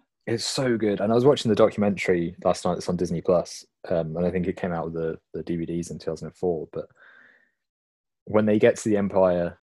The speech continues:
kind of segment, first of all, I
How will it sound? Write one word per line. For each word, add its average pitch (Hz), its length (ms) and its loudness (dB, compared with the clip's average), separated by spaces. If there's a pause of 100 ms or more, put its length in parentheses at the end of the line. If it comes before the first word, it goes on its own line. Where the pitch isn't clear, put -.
kind 175 120 -4
of 165 60 -6
segment, 92 600 -2 (1120)
first 147 300 4
of 107 60 -4
all, 92 320 -4 (300)
I 104 80 -4